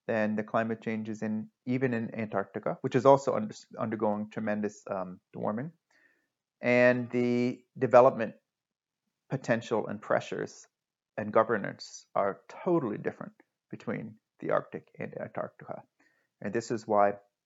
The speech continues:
we are, um, why we see such an asymmetric, um, sort of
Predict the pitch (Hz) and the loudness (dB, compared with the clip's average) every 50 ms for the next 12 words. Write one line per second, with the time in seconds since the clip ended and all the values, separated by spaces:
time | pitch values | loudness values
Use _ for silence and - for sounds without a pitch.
0 | _ _ _ _ _ _ _ _ _ - - - - - 101 101 - - 101 98 | _ _ _ _ _ _ _ _ _ -20 -20 -14 -8 -6 -6 -4 -2 -2 -2 -2
1 | 95 98 - 101 95 95 92 - _ _ _ - - 107 101 - 104 - - 123 | -2 -2 -2 -4 -4 -6 -8 -14 _ _ _ -6 -4 -4 -4 -4 -6 -6 -6 -6
2 | 107 - - - - 107 - - 113 107 - - - 101 98 98 95 - - 104 | -6 -8 -10 -12 -12 -12 -10 -8 -8 -8 -8 -8 -8 -6 -4 -6 -6 -6 -8 -8
3 | 95 _ _ - - 92 92 92 90 87 87 87 - _ _ _ _ _ _ _ | -8 _ _ -10 -8 -6 -4 -6 -6 -8 -10 -16 -18 _ _ _ _ _ _ _
4 | - 214 214 _ _ _ _ - - - - | -20 -20 _ _ _ _ _ -14 -10 -10 -10